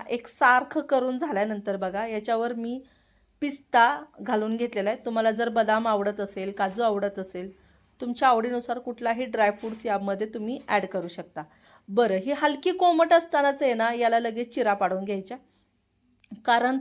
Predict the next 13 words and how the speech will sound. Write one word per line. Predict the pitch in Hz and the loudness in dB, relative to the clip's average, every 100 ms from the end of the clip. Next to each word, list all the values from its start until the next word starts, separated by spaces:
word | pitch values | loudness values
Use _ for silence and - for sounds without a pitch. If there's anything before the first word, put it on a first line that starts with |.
| 269 | -2
थंड | 285 277 | 0 4
झाल्यानंतर | 311 339 262 262 262 262 | 4 4 2 0 -2 -2
आहे | 220 | -2
ना | 190 226 - _ _ _ _ | -4 -8 -14 _ _ _ _
याला | 247 294 | 0 4
अजिबात | 285 220 - 269 269 | 4 4 -4 -2 -2
चिरा | 269 - 226 | -2 -2 0
पडत | 208 214 190 190 | 2 0 -2 -4
नाहीत, | 233 277 _ _ _ _ - | -10 -10 _ _ _ _ 2
पाडताच | 240 226 226 285 285 | 4 4 2 2 2
येत | 226 | -4
नाहीत | 202 233 - - _ _ - | -4 -8 -8 -20 _ _ 2
कारण | 277 294 302 | 4 4 0